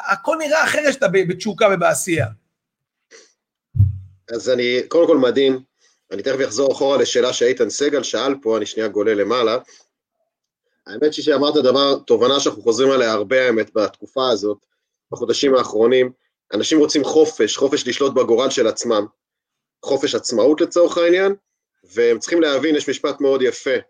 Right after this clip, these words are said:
Speaker 2: שאומר, "Discipline equals freedom", המשמעת יוצרת חופש. אנשים חושבים שמשמעת זה להיות מרובע ולחוד, בלי משמעת אין חופש. אה, וזה אני רוצה שתענה בדיוק לאיתן, אני אצטט לך את השאלה שלו, בדיוק בהקשר הזה.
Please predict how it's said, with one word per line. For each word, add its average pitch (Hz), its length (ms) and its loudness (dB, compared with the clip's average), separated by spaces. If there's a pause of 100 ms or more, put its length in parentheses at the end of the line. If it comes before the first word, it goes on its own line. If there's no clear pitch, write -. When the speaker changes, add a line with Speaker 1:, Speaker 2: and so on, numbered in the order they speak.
(260)
Speaker 2:
שאומר, 131 320 -2
"Discipline 131 720 -4
equals 131 400 -4
freedom", 104 360 -2
המשמעת 143 600 -2
יוצרת 123 340 0
חופש. - 500 -6 (420)
אנשים 147 240 -2
חושבים 156 200 2
שמשמעת 151 460 0
זה 135 80 0
להיות 143 180 2
מרובע 113 440 0 (500)
ולחוד, 123 600 2 (400)
בלי 147 180 0
משמעת 160 460 0
אין 151 180 2
חופש. - 640 -6 (580)
אה, 110 240 2
וזה 123 260 0
אני 165 80 2
רוצה 156 160 0
שתענה 147 360 0
בדיוק 131 280 -4
לאיתן, 123 440 0 (220)
אני 104 140 -4
אצטט 117 280 -4
לך - 80 -10
את 131 100 -6
השאלה 120 340 -2
שלו, 175 320 0 (420)
בדיוק 147 400 -2
בהקשר 123 360 2
הזה. 92 200 -2